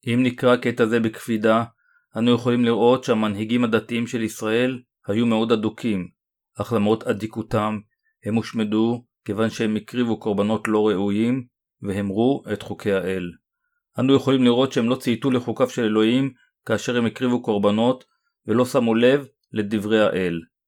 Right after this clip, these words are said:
המנהיגים הללו היו כל כך אדוקים, כך שהם הקריבו מספר עצום של קורבנות לפני האל. התנ"ך אומר שהדם זרם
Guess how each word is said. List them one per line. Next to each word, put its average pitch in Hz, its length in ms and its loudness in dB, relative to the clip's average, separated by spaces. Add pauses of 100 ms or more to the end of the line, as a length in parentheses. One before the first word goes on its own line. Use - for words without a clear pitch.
(340)
המנהיגים 117 480 2
הללו 120 540 4 (220)
היו 127 180 0
כל 120 180 0
כך 135 180 0
אדוקים, 127 580 -2 (340)
כך 120 140 -2
שהם 120 200 0
הקריבו 135 340 0
מספר 120 380 2
עצום 117 200 -4
של 123 140 -6
קורבנות 110 520 0
לפני 101 280 -4
האל. 87 360 -4 (680)
התנ"ך 110 420 0
אומר 107 360 0 (360)
שהדם 110 460 2
זרם 110 400 2